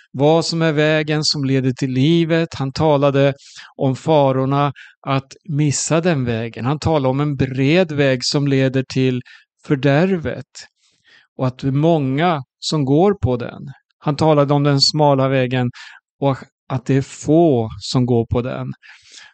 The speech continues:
Men just det här att vi ska söka att gå på den väg som Jesus för oss fram på. Och det är en smal väg.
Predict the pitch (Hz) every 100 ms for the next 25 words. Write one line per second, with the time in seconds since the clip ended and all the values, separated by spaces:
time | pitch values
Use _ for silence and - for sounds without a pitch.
0 | - 147 160 160 165 160 135 165 160 180
1 | - 190 185 - 190 170 123 - _ -
2 | 143 - - _ _ _ _ _ _ _
3 | 135 139 139 117 _ - 135 135 135 127
4 | 127 123 - 139 127 120 127 139 - 131
5 | 117 113 - - - _ _ _ _ _
6 | - - 127 139 127 113 113 - - -
7 | - 131 135 147 120 - 117 - 107 _
8 | _ _ _ _ _ _ _ _ - _
9 | 147 143 123 151 156 151 135 120 120 -